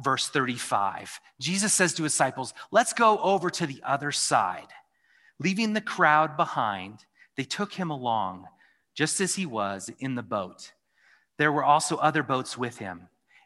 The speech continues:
A furious squall came up, and the waves broke over the boat so that it was nearly swamped. Jesus was in the stern, sleeping on a cushion.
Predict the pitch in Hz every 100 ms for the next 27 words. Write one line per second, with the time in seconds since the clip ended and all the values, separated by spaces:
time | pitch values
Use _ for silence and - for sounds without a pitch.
0 | - 127 - - 254 233 185 - - 165
1 | 156 151 - 131 120 107 117 107 135 196
2 | 190 156 - 165 156 151 139 135 113 127
3 | 123 156 139 135 139 123 135 170 185 180
4 | 160 - 139 113 104 - - - - 151
5 | 185 240 - 170 156 147 135 - - 131
6 | 117 117 - 165 170 156 123 113 107 -
7 | 147 - 98